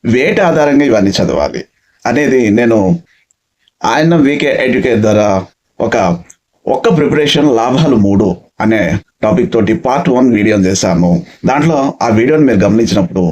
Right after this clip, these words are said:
ఇండియన్ హిస్టరీని ఎలా చదవాలి అనేది అవగాహన వస్తుంది. తర్వాత మరిన్ని వీడియోలు వీటి మీద చేస్తాను. ఈ వీడియో యొక్క పూర్తి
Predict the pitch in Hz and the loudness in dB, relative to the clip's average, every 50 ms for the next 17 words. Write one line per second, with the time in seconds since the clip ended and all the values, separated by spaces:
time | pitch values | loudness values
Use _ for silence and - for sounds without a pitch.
0 | - - - - - - - 123 127 147 143 147 139 - - 131 120 101 104 113 | -4 -8 -14 -14 -6 -2 0 0 2 2 2 0 0 0 0 0 0 0 0 0
1 | 117 - - 104 107 110 110 107 98 98 87 87 85 87 87 87 98 107 107 104 | 0 0 0 0 2 2 2 2 2 2 2 0 0 0 0 0 0 0 0 0
2 | 101 98 95 - 104 98 87 92 95 92 90 87 - - - - _ _ _ - | 0 -2 -2 -2 -2 0 0 0 0 -2 -2 -4 -8 -14 -20 -20 _ _ _ -6
3 | - - 277 - 302 277 - 240 226 - - - - _ _ _ _ _ _ - | -2 -2 0 0 0 0 0 0 0 0 -2 -4 -8 _ _ _ _ _ _ -2
4 | 107 110 117 139 147 143 123 110 120 123 127 123 113 104 101 95 87 - - 110 | -2 0 0 0 0 0 0 0 0 0 0 0 2 2 0 0 -2 -2 -2 -2
5 | - 117 113 107 95 92 82 - - - - - - - - - 104 - 160 180 | -2 0 0 0 0 0 -2 -4 -8 -10 -6 -4 -4 -2 -2 0 0 0 0 -2
6 | 165 - _ - - - - - 139 135 - - 104 120 151 175 180 175 170 156 | -4 -6 _ -20 -10 -4 -2 0 2 2 0 -2 -2 -2 0 2 2 2 2 0
7 | - 131 123 110 101 90 90 - _ _ _ _ _ - 160 180 175 175 - - | 0 0 0 0 0 -2 -4 -10 _ _ _ _ _ -4 -2 -2 -2 0 -2 -2